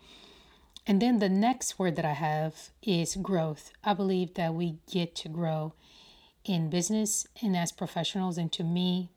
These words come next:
that growth is a joy, and it demands something from us to be trained, to be self-feeders, to put in work,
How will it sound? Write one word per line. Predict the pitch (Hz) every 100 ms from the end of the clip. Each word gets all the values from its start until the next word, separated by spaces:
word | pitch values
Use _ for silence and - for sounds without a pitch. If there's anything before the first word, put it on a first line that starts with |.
| -
that | 180
growth | 151 170 165 - - _ _
is | 202 196
a |
joy, | 165 190 170 170 202 - _ - _ _ _ -
and | 170
it | 170
demands | 160 156 147 156 214 240 - - -
something | - 196 196 220
from | 214 190 196
us | 196 214 -
to | - 165
be | 143
trained, | - - 185 185 196 - - - - _ -
to | 170
be | 160
self-feeders, | 147 - 147 - - - 226 202 190 185 175 -
to | - -
put | - 160
in | 151 147 147 _ _ _ _ -
work, | 170 175 190 196 196 -